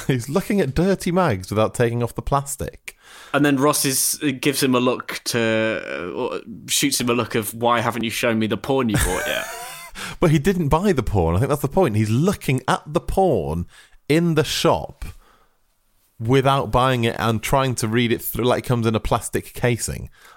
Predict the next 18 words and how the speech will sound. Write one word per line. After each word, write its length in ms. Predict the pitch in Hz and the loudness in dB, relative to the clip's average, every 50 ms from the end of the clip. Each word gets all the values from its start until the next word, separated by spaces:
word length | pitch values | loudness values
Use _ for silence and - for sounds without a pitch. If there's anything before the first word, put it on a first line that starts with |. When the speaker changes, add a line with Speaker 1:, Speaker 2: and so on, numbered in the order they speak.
| - - | -4 -2
Speaker 1:
and 60 | 104 | -2
he's 140 | 101 - - | -2 -2 -2
trying 260 | - - 120 113 98 | 0 0 2 2 0
to 100 | - 101 | 0 0
read 220 | 98 107 107 98 | 2 2 2 2
it 100 | 104 - - | 0 -2 -4
through 400 | - - - 107 113 117 117 113 | -6 -4 -2 0 2 2 2 2
that. 220 | 131 131 95 - | 2 2 0 0
I 100 | - 101 | 0 0
mean, 280 | 110 120 123 120 113 - - - - - - - - - | 2 2 2 0 0 -4 -8 -14 -20 -20 -20 -8 -2 2
A, 280 | 180 220 208 160 120 107 - - | 4 4 4 4 2 0 0 -2
it 40 | 117 | -2
m-, 220 | - - 120 120 - | 0 0 -2 -2 -2
really 420 | 117 107 110 123 123 113 104 101 | 0 2 4 4 4 4 2 0
dated 400 | 90 82 113 104 95 - - 76 | 0 2 2 0 0 0 -4 -4
this 140 | 82 90 - | -4 -2 -2
episode 420 | 95 85 - - - 71 67 71 69 | -2 -2 -2 -4 -4 -4 -4 -4 -6
because 520 | - - - 87 85 82 85 - - | -4 -2 -2 -2 0 -2 -2 -4 -6